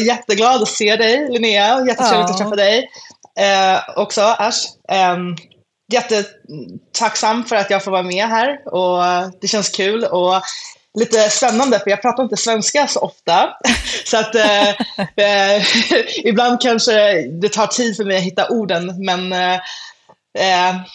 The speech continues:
Speaker 1: vi, vi kör. <laughs>
Speaker 2: Vi kör, du får blanda, det är okej.
Speaker 1: Ja.
Speaker 2: Eh, men det, det, det avslöjar ju redan där. Du har ju varit i U S A, du har ju bott i U S A på heltid rätt länge nu.
Speaker 1: Mm.
Speaker 2: När flyttade du?
Speaker 1: Jag flyttade tvåtusen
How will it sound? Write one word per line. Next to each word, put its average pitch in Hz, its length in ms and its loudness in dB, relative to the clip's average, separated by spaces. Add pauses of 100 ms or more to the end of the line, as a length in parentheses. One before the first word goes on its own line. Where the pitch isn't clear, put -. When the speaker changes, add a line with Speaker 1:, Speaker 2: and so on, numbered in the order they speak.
Speaker 1:
vi, 208 220 -2
vi 196 160 -2
kör. 190 360 2 (200)
<laughs> - 200 -10
Speaker 2:
Vi 202 100 0
kör, 214 300 0
du 220 100 -2
får 262 120 -2
blanda, 196 420 0
det 185 100 -2
är 185 60 -2
okej. 165 400 -4 (400)
Speaker 1:
Ja. 196 200 2
Speaker 2:
Eh, 180 400 2
men 226 200 0
det, 277 220 2
det, 269 200 -4 (160)
det 247 160 2
avslöjar 240 520 0
ju 202 120 4
redan 185 260 0
där. 170 240 0
Du 190 100 0
har 226 120 0
ju 240 120 0
varit 185 420 -8
i 185 40 0
U 180 160 2
S - 140 -4
A, 160 200 2
du 185 100 -2
har - 20 4
ju 220 60 2
bott 277 300 -6
i 208 40 -2
U 185 60 2
S - 140 -2
A 165 100 0
på 175 100 -4
heltid 175 460 -4
rätt 180 260 -6
länge 214 420 0
nu. 139 280 -4 (540)
Speaker 1:
Mm. 170 520 -6
Speaker 2:
När 208 240 -2
flyttade - 580 -8
du? 160 180 -2 (880)
Speaker 1:
Jag 214 160 0
flyttade 247 500 0
tvåtusen 208 920 -4